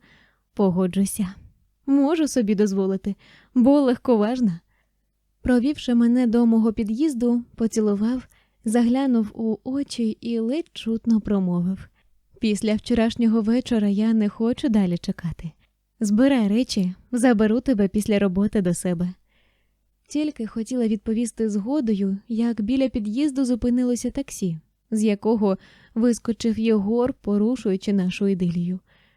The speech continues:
Злий, як сто чортів. "Швидко ти мені заміну знайшла", шипів крізь зуби.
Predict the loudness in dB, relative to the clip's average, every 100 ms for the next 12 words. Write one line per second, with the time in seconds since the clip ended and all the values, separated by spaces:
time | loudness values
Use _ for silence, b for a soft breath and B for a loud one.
0 | _ _ -4 0 2 2 2 -2 -6 -2
1 | 0 2 0 -2 -8 -4 -4 -4 -8 -4
2 | -6 -6 -20 _ _ _ _ _ _ _
3 | _ _ -16 -4 0 0 0 -2 0 2
4 | 2 2 2 0 0 2 4 2 0 0
5 | 0 0 -2 -4 -6 _ _ _ _ _
6 | _ _ -6 -4 -4 -6 -2 -2 -2 -4
7 | -4